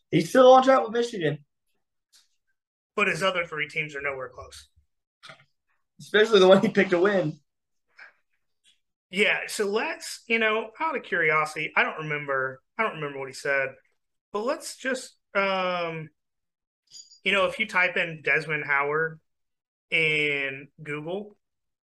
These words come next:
Speaker 2: the second, uh, the second prediction is playoff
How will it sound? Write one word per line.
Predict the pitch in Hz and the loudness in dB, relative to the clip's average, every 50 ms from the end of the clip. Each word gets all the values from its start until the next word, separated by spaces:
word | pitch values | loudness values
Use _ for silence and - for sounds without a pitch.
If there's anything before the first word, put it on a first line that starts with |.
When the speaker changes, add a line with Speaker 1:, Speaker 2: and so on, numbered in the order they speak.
| _ _ _ _ _ _ _ _ _ _ _ _ _ _ _ _ | _ _ _ _ _ _ _ _ _ _ _ _ _ _ _ _
Speaker 2:
the | 170 170 160 160 151 151 165 - | -4 -2 0 0 -2 -2 -4 -6
second, | - - - - - 202 196 - - 208 190 190 - - - - - 160 | -8 -10 -10 -4 -4 -4 -2 -2 -2 -4 -4 -4 -8 -12 -20 -20 -16 -12
uh, | 165 170 165 160 156 156 - - | -8 -6 -4 -4 -4 -6 -8 -8
the | 151 156 | -10 -12
second | 156 - - 190 180 180 - 180 170 165 165 - _ _ _ _ _ _ | -10 -6 -6 -6 -4 -4 -4 -4 -4 -6 -6 -10 _ _ _ _ _ _
prediction | - - 165 160 151 156 160 156 - - 220 214 214 226 233 - _ | -8 -6 -4 -2 0 -2 -2 -2 -4 -6 -6 -6 -6 -8 -12 -8 _
is | 175 165 165 156 151 - _ _ | -2 -2 -2 -2 -4 -8 _ _
playoff | - 156 147 139 131 | -8 -6 -4 -4 -6